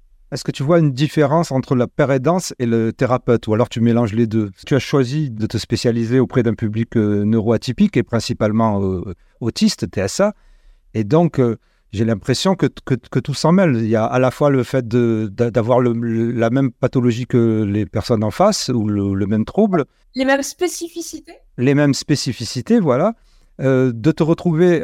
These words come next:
Speaker 1: à, à la fois en position de père aidant, c'est-à-dire que tu as, euh, suivi une thérapie toi-même, ou des thérapies, ou des stratégies pour, euh,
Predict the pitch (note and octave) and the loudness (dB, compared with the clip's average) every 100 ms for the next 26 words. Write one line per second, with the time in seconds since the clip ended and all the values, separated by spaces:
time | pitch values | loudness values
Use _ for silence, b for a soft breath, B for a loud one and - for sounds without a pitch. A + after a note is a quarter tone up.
0 | - C#3+ D3 - C3 C#3+ E3+ D3 D3 C3+ | -4 -2 -2 -2 0 0 0 0 -2 -2
1 | D3+ B2+ A#2 D3+ C3+ C3+ C#3 C3+ - A2 | -2 0 0 2 2 2 0 -2 -2 -2
2 | A#2+ A2+ - A#2+ A#2+ A2+ G#2 G#2 G#2+ G2+ | -2 -4 -4 0 2 2 0 -4 -4 -4
3 | - A#2 A#2+ B2+ A2 A#2+ G#2 - G#2 A2+ | -4 -2 0 0 2 2 0 -2 -4 -2
4 | A2 A#2+ G#2+ F#2+ - A#2 G2 A2+ A#2+ G2 | 0 0 0 -2 -6 -6 0 0 2 0
5 | G2+ A#2+ B2 B2 B2+ A2 G#2+ F#2 - A2 | 0 -2 -2 0 -2 -2 -2 -6 -2 -2
6 | G2+ - A2+ A#2+ A2 C3 A2 F#2+ G2 F#2+ | -2 -2 0 0 0 -2 -2 0 0 0
7 | F#2 | -4